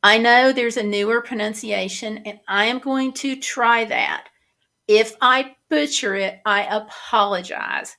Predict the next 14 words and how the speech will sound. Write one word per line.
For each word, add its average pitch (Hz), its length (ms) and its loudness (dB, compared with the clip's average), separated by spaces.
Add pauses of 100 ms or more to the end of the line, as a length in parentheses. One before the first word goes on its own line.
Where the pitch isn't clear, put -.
(300)
hugely. 175 680 -10 (680)
Um, 196 440 0 (200)
but - 200 0
she's 226 360 -6
also 247 580 4
being 214 300 -4
called 202 520 0 (280)
Sacagawea. 214 1000 -2 (540)
I 190 40 -18
hope 214 220 -18
I 208 80 -16
pronounced 202 420 -20
that - 140 -20
right. 214 280 -16